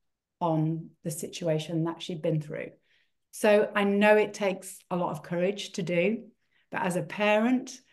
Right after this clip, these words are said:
of a child who's been through it, I would highly recommend that when that time's right, you encourage them to go in and say their thing, and let them practice on you if they need to, because there's probably some tough stuff that needs saying, and it needs saying without malice.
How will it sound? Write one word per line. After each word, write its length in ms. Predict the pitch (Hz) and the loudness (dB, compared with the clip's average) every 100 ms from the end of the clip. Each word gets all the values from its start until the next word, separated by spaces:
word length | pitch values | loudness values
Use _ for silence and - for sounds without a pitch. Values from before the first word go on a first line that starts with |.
| _ _ | _ _
of 100 | 185 | -6
a 60 | 185 | -4
child 300 | 190 185 185 | 2 2 4
who's 140 | 185 | 0
been 200 | 165 185 | 0 -2
through 160 | 180 180 | 0 -2
it, 80 | 175 | 0
I 160 | 175 | 2
would 180 | 175 170 - - | 2 0 -8 -2
highly 360 | 233 226 220 214 | 2 4 4 0
recommend 800 | 190 196 202 190 180 160 - - | 0 -4 -4 -2 -2 -2 -4 -8
that 140 | - | -4
when 180 | 170 160 | -2 -2
that 160 | 175 - | -4 -8
time's 360 | 170 165 160 | -4 -2 -2
right, 320 | 165 170 139 - _ _ _ | -2 -4 -6 -12 _ _ _
you 140 | 180 170 | -2 0
encourage 400 | 156 165 160 151 | 0 2 0 2
them 180 | 156 151 | 0 -2
to 100 | 151 | -2
go 180 | 151 | 0
in 180 | 151 156 | 0 0
and 140 | 156 160 | -4 -6
say 260 | - 165 | -6 -6
their 140 | 170 156 | -6 -6
thing, 220 | 170 - | -6 -2
and 160 | 175 190 | 4 6
let 200 | 254 226 | 6 6
them 180 | 226 | 6
practice 420 | 226 220 - 196 190 | 4 -2 -2 -4 0
on 180 | 180 | 0
you 300 | 160 156 156 - - | 2 0 -4 -10 -8
if 180 | 180 - | -6 0
they 140 | 185 | 2
need 280 | 180 185 180 | 4 2 0
to, 320 | 220 254 302 - - _ | 2 2 0 -8 -20 _
because 260 | 208 208 202 | -4 -2 0
there's 220 | 202 196 | -2 -4
probably 300 | - 226 220 | -2 2 2
some 260 | - 202 196 | 2 0 2
tough 220 | 214 214 | 2 0
stuff 360 | - 226 233 - - | -2 -4 -4 -4 -6
that 140 | 208 | -2
needs 260 | 196 196 - | -2 -2 -4
saying, 360 | - 208 214 | 0 2 4
and 100 | 170 | 2
it 80 | - | 2
needs 280 | 190 202 - | 2 2 0
saying 240 | 190 170 | -2 0
without 280 | 160 160 - | 0 -2 -2
malice. 540 | 156 151 147 151 - | -2 -2 -4 -8 -18